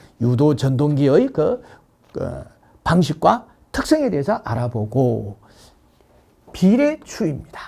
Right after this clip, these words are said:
비례추위는 설립은, 우리가 설립을 알아봤습니다. 설립은 동기 속도를 기준으로 했을 때 동기 속도와 유도기 속도의 차이의 비를 말한다라고 제가 설명해 드렸습니다. 그래서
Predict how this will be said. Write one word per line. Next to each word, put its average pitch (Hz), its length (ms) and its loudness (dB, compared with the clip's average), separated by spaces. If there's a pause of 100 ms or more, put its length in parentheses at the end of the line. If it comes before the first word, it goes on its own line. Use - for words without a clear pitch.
(260)
비례추위는 208 1000 2 (260)
설립은, 240 760 2
우리가 175 280 0
설립을 208 640 2 (280)
알아봤습니다. 135 920 2
설립은 170 420 2
동기 294 360 4
속도를 262 640 2
기준으로 160 480 2
했을 285 460 2
때 170 280 2 (320)
동기 143 380 4
속도와 165 560 2
유도기 147 480 2 (160)
속도의 170 800 2 (200)
차이의 202 540 -2
비를 190 360 0
말한다라고 190 1300 -2 (320)
제가 117 300 0
설명해 135 360 0
드렸습니다. 143 640 -2 (320)
그래서 165 340 2